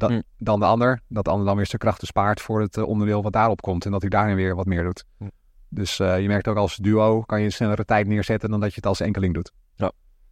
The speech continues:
Speaker 1: Dat je iets meer, eh, rustpauzes, eh, hebt, eh, als je het om en om doet.
Speaker 2: En pro is dan zwaarder gewicht. Hoeveel zwaarder is het dan?
Speaker 1: Ja, dat is bij enkele onderdelen.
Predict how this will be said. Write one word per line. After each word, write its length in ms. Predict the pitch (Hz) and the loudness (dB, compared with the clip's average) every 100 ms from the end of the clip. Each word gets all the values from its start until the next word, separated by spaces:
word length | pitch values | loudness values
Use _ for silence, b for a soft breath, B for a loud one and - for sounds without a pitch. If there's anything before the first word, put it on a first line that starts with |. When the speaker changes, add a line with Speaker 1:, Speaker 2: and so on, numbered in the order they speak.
| _ _ _ | _ _ _
Speaker 1:
Dat 160 | 104 95 | -6 -2
je 60 | |
iets 120 | 98 | 0
meer, 300 | 104 95 92 | 2 2 4
eh, 240 | 95 92 92 | 2 2 2
rustpauzes, 720 | 101 - 95 95 - 92 - | 0 2 2 2 0 -4 -2
eh, 120 | 95 | -2
hebt, 340 | 92 95 - - | -2 -4 -10 -10
eh, 440 | 117 95 92 90 90 95 _ | -4 -2 -2 -2 -4 -8 _
als 140 | - - | -8 -8
je 60 | |
het 80 | - | -6
om 140 | 110 101 | -2 0
en 60 | |
om 140 | 95 92 | 2 0
doet. 180 | 87 - - _ - - _ | -4 -10 -20 _ -20 -20 _
Speaker 2:
En 160 | - 104 | -8 -2
pro 220 | 113 117 | 4 6
is 160 | 104 98 | 4 2
dan 180 | 101 95 | 0 2
zwaarder 340 | 104 113 123 | 4 6 4
gewicht. 280 | 120 135 - | 0 -2 -2
Hoeveel 320 | 123 110 110 | -4 -2 -2
zwaarder 360 | - 104 110 87 | 0 0 0 -2
is 120 | - | -6
het 100 | - | -6
dan? 200 | 120 135 | -8 -6
Speaker 1:
Ja, 280 | 95 101 104 | 0 2 2
dat 100 | 113 | 0
is 60 | |
bij 160 | - 143 | 0 0
enkele 340 | 147 135 131 | 2 2 0
onderdelen. 540 | - 135 113 101 98 | 0 0 2 2 2